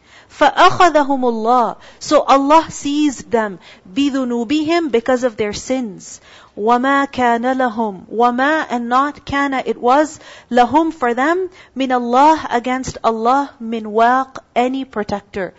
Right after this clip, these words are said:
The word waqin from the root letters waw, qaf, ya. Same root as the word taqwa.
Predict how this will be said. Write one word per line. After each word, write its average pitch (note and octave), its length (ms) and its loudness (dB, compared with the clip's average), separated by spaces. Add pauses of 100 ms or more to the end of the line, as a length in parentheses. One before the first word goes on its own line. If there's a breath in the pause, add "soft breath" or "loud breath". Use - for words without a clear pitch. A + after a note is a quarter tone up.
(240 loud breath)
The A#3 100 4
word A#3+ 220 2
waqin C#4 720 2
from C4+ 160 -4
the B3 80 -2
root C4 140 -4
letters A#3+ 340 -4
waw, A3+ 300 2
qaf, G#3+ 420 -2
ya. G#3+ 200 -4 (920)
Same D4 320 -2
root C#4 180 -4
as A#3+ 140 0
the A#3 100 -2
word A#3 220 -2
taqwa. A#3 420 -2